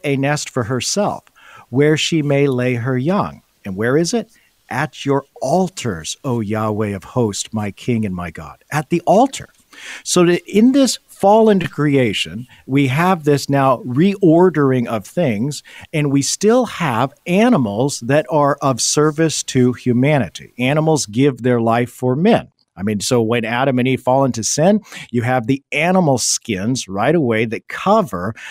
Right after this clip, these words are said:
the, the sin of Adam and Eve. So the animal had to die in the stead because the wage of sin is death. Later on, after the ark, the flood, the universal flood with Noah, then you can eat meat. Now you can eat animals. So, I mean, even the animal itself, when it dies, is giving life to sustain the body.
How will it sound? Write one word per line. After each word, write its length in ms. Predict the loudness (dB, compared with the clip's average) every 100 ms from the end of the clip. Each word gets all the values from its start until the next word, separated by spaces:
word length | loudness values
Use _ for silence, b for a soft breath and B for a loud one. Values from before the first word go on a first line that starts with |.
| B
the, 120 | -2
the 120 | 0 0
sin 260 | 2 2
of 140 | 2 0
Adam 340 | 0 2 0
and 100 | -2
Eve. 300 | 0 0 -2
So 160 | -4 -4
the 180 | -2
animal 340 | -2 0 2 0
had 280 | 0 -2 -2
to 80 |
die 300 | -4 -2 0
in 100 | 0
the 80 | -2
stead 320 | -2 -2 -2
because 280 | -2 -6 -6
the 60 | -4
wage 260 | -2 -2
of 100 | -4
sin 260 | -4 -6 -8 -8
is 180 | -8
death. 380 | 0 0 0 -4 B B -4
Later 380 | 0 2 2 2
on, 180 | 0
after 720 | -2 -4 -4 -4 -2 -2 -2 -6
the 140 | -6 -4
ark, 540 | 0 2 0 -2 -16 B B
the 80 | -12
flood, 460 | -6 0 2 2
the 80 | 0
universal 460 | -4 -2 -2 -2 -6
flood 360 | -2 0 0
with 200 | -2 -6 -2
Noah, 340 | 2 2 2 0 B
then 220 | -2 0 2
you 120 | 0
can 200 | 0 -4
eat 240 | -4 -6 0
meat. 300 | 2 2 0
Now 120 | -2
you 180 | 0 0
can 120 | 0
eat 160 | 0 0
animals. 420 | 2 2 0 -4
So, 100 | -2
I 80 | 0
mean, 140 | -2 B B 0
even 320 | 0 0 -2
the 220 | -2 0
animal 300 | 0 0 0
itself, 340 | 0 0 0 0
when 100 | -2
it 80 |
dies, 300 | -2 -2 -2
is 80 | -4
giving 260 | -6 -4 -4
life 420 | -2 -2 -2 -4
to 260 | -4 -4 -4
sustain 720 | -8 -6 -6 -4 -2 -2 -4
the 100 | -6
body. 600 | -6 0 2 2 -2 -8